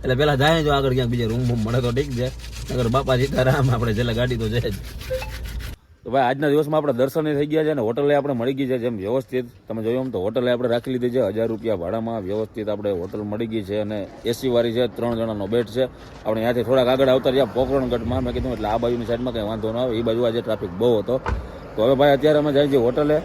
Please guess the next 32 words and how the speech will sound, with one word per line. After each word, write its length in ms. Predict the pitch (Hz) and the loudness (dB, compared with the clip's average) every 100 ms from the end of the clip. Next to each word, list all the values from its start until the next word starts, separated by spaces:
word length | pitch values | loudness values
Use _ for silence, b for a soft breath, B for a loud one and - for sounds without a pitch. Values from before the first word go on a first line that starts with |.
| - - - | -4 -14 -12
અને 120 | 113 110 | -8 -8
થાક 280 | - 135 131 | 0 0 2
લાગી 200 | 139 139 | 0 0
ગયો 180 | 135 123 | 0 0
છે 160 | 98 | 0
ફૂલ. 200 | 127 147 | 2 2
એટલે 540 | 135 - - - 110 117 | 0 -6 -20 -14 -2 0
હવે 100 | 120 | 2
આવતીકાલે 460 | 127 135 135 135 | 2 0 0 0
સવારે 320 | 101 120 143 | 0 2 4
મળીએ 260 | 135 139 143 | 4 2 2
આપણે, 260 | 135 131 107 | 2 2 -2
સવારે 280 | 107 120 117 | 0 -2 0
જવાનું 320 | 117 123 123 | 0 -2 -2
છે 100 | 123 | -2
આપણે, 180 | 120 117 | -2 -4
જેમ 180 | 117 | -6
તમને 180 | 113 113 | -6 -8
ખબર 260 | 101 117 113 | -6 -4 -4
જ 40 | |
છે 180 | 98 113 | -6 -6
એમ 120 | 110 | -4
આપણે 180 | 107 101 | -4 -6
તનોટને, 600 | 92 110 113 104 110 110 - B B - | -6 -6 -6 -6 -8 -8 -10 B B -8
લોંગેવાલાને 580 | 104 120 117 117 113 110 | -4 0 2 4 2 0
એ 60 | |
સાઈડ 200 | 107 113 | -2 -2
બધે 260 | 107 110 110 | -2 -2 0
જવાનું 300 | 107 120 117 | 0 0 0
છે, 80 | 123 | -4
કુલધરાને 540 | 98 113 107 110 110 | -2 -4 -2 -2 -2
બધે 280 | 110 113 131 | -2 0 0